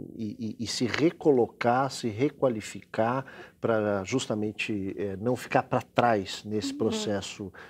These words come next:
Speaker 1: é, de busca de emprego ou trabalho?
Speaker 2: Porque não tem um momento, Aldo. Constantemente você precisa ficar atento ao que o mercado tá propondo.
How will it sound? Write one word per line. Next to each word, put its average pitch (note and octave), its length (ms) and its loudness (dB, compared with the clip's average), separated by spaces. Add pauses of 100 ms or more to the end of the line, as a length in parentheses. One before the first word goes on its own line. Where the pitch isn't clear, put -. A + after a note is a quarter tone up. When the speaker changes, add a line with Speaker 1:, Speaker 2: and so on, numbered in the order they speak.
(140)
Speaker 1:
é, F#2 160 -6
de F#2 160 -2
busca G2+ 320 -4
de F2+ 100 -10
emprego E2+ 380 -10 (100)
ou G2+ 160 2
trabalho? E2+ 460 -2 (400)
Speaker 2:
Porque - 220 0
não A#3 120 2
tem A#3 280 2
um B3+ 40 0
momento, G3+ 600 0
Aldo. - 340 -2 (400)
Constantemente A#3 920 0
você G#3 240 -4
precisa G#3 460 -8
ficar G#3 400 -2
atento G#3 680 -6
ao G#3+ 120 2
que - 160 -6
o B3+ 40 4
mercado A#3 640 0
tá A3 140 -4
propondo. - 560 -12